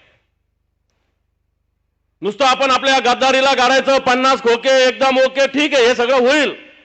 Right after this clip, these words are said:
पण तो आपल्याला या केंद्राच्या सरकारला, या राज्याच्या सरकारला का पाडायचं याचं सुद्धा ज्ञान सगळ्यांना असण्याची आवश्यकता आहे.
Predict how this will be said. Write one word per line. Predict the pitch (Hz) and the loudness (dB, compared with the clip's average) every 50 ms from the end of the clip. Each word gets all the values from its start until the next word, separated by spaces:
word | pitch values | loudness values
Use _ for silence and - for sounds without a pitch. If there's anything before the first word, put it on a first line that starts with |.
| _ _ _ _ _ _ _ _ _ _ _ _ _ _ _ _ _ _ _ _ _ _ _ _ _ - | _ _ _ _ _ _ _ _ _ _ _ _ _ _ _ _ _ _ _ _ _ _ _ _ _ -10
पण | 147 165 | -10 -8
तो | 175 247 | -4 -4
आपल्याला | 254 - 151 160 170 - 202 214 220 233 247 254 262 | -4 -2 -4 -4 -4 -4 -2 -2 0 0 0 0 0
या | 220 190 208 214 | 0 0 -2 -2
केंद्राच्या | 202 - 175 190 190 202 214 220 220 - 214 196 | -4 -6 -6 -6 -4 -2 -2 -2 -2 -2 -4 -6
सरकारला, | 185 - 170 151 - 170 170 175 190 208 | -4 -6 -6 -8 -6 -6 -6 -4 -4 -4
या | 226 208 190 196 | -4 -2 -4 -4
राज्याच्या | 175 147 143 139 139 180 196 196 196 208 196 | -4 -4 -6 -6 -4 -4 -4 -4 -4 -6 -6
सरकारला | - 170 151 147 160 180 185 202 208 | -6 -6 -8 -6 -8 -8 -8 -8 -8
का | - - 160 160 185 | -6 -6 -4 -4 -4
पाडायचं | 175 175 170 170 175 175 160 202 220 | -4 -4 -6 -6 -6 -6 -8 -8 -8
याचं | 190 147 151 151 190 185 | -6 -6 -8 -8 -10 -12
सुद्धा | 151 170 170 147 170 196 185 | -10 -12 -10 -6 -4 -4 -4
ज्ञान | 139 123 131 139 156 170 190 190 | -6 -8 -8 -6 -6 -6 -6 -8
सगळ्यांना | - - 127 131 147 156 156 170 185 190 - | -10 -12 -12 -8 -8 -8 -8 -8 -8 -10 -10
असण्याची | - 135 - - - 151 156 151 - 147 | -10 -12 -14 -12 -10 -10 -10 -8 -8 -10
आवश्यकता | 135 139 139 - 127 113 _ - - | -8 -10 -10 -14 -16 -18 _ -20 -20
आहे. | - - | -20 -20